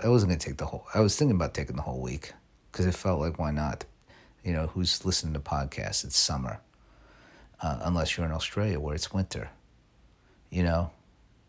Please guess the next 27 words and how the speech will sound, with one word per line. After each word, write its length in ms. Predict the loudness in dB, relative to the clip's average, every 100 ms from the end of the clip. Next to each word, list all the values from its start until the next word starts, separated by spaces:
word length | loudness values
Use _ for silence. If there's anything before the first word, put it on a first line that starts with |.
| _ -2
It's, 280 | 0 2
uh, 120 | 2 0
it's 180 | -2 0
whatever 300 | 2 2 2
the 60 | -2
government 460 | 0 0 -2 -2
wants 280 | 0 0 -2
you 80 | -4
to 80 | -8
think. 460 | -8 -10 -10 -14 _ -20 -20 _ _ _ _ _
That's 260 | 0 0 0
what 140 | -4
it 100 | -6
is. 440 | -6 -2 0 -2 -6 _ _ _ -20 -20 -12 -2
Is 160 | 0
it 100 | 0
halfway 360 | 2 0 0 -4
through 220 | -2 -2
the 100 | 0
year 460 | 2 2 0 -2 -6
or, 480 | 0 2 4 2 0 -4 -20 -20 -20 -20 -20 -20 -20 -20 -10
or 180 | 2 4
not? 440 | 6 4 0 -8 -16 -20 -20 _ _ -8
I 100 | 0
mean, 200 | 2 4
these, 460 | 2 2 0 -4 -10 -20 -20 -20 -20 -20 -20 -6 4
the, 200 | 4